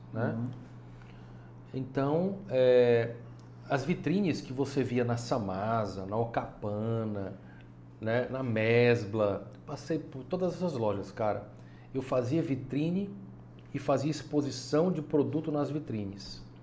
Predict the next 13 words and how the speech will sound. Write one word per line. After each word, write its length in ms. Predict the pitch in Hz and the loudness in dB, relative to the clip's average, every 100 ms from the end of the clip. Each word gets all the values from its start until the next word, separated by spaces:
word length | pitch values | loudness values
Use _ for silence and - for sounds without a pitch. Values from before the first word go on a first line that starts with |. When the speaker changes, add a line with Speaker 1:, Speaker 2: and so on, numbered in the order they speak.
| - - - - - - - - - - - - - - | -20 -20 -18 -18 -18 -20 -20 -20 -18 -18 -18 -18 -14 -2
Speaker 1:
Trabalhei 380 | 120 117 123 | 2 4 4
pra 160 | 123 127 | 4 2
Aninha 500 | 123 117 120 131 120 | 4 4 4 4 2
do, 220 | 107 110 | 2 -2
do, 300 | 113 110 107 113 - - - - - | -2 -2 -2 -6 -14 -18 -18 -16 -2
da, 240 | 113 110 | 2 4
da, 560 | 104 107 110 107 104 95 95 - | 2 0 2 2 2 0 -4 -8
do 80 | 117 | -4
ponto, 380 | 131 123 - | -2 -2 -2
do 100 | 117 | -2
Ponto 240 | 113 123 117 | 0 -2 0
da 100 | 113 | 0
Moda. 480 | 104 110 117 110 | 2 2 2 0